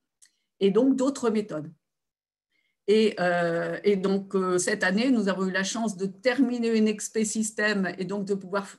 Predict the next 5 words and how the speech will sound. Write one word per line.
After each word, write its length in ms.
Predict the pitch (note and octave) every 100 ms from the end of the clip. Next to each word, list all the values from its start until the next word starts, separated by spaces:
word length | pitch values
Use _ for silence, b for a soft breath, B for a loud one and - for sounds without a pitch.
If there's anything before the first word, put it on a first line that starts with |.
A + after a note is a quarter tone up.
| _
commencer 760 | A#3 B3 C4 - A#3+ A3+ A3 _
l'évaluation 580 | G3 G3 G3+ F#3+ G3 G#3
ex 160 | G3 -
post, 480 | G#3+ G#3 - - _ _ _ _ _
euh, 160 | F3+